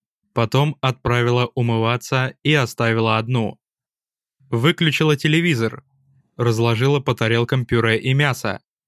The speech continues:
достала вилки и хлеб. Ее гостья пришла через несколько минут. Волосы возле лба были влажные,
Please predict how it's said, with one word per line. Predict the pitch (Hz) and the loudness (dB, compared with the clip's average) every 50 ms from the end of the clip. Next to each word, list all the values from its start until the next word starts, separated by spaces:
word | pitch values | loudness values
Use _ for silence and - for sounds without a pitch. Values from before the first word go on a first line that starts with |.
| _ _ _ _ _ - | _ _ _ _ _ -10
достала | 143 117 123 117 110 - - 127 117 117 117 110 | -4 0 0 0 0 0 -2 0 0 0 0 0
вилки | 110 113 117 120 120 - 131 | 0 2 0 0 0 0 -2
и | 127 120 - 131 127 | -2 0 0 0 0
хлеб. | 117 - 156 143 123 104 - _ _ _ _ _ _ _ _ _ _ _ _ _ _ _ - | 0 2 0 2 2 0 -2 _ _ _ _ _ _ _ _ _ _ _ _ _ _ _ -6
Ее | 120 117 127 131 135 143 143 135 | -2 0 2 2 4 2 2 0
гостья | 127 156 190 180 - - - 113 104 101 98 | 0 0 0 0 0 -2 -2 0 0 0 -2
пришла | - - 117 120 - - 151 156 160 | -2 -2 -2 -2 -2 -2 -2 -2 -2
через | - - - 143 143 135 107 | -2 -2 -2 0 0 0 0
несколько | 131 139 131 - 147 143 135 151 | -2 -4 0 0 -2 -2 0 -2
минут. | 147 151 156 160 139 107 - - _ _ _ _ _ _ _ _ _ _ _ _ _ - 123 | 0 0 0 0 -2 -2 -4 -8 _ _ _ _ _ _ _ _ _ _ _ _ _ -6 -6
Волосы | 110 110 120 147 165 170 170 151 - - 151 | -4 -2 0 0 2 2 2 0 0 0 0
возле | 143 139 147 147 131 127 139 | 2 2 2 2 2 2 2
лба | 135 131 120 113 120 127 135 135 | 2 2 2 2 2 2 2 0
были | 120 110 123 123 127 131 | 0 0 2 2 4 4
влажные, | 127 120 127 139 147 135 117 107 113 107 101 - - - - | 2 2 0 0 0 0 -2 -2 -4 -4 -4 -6 -8 -12 -18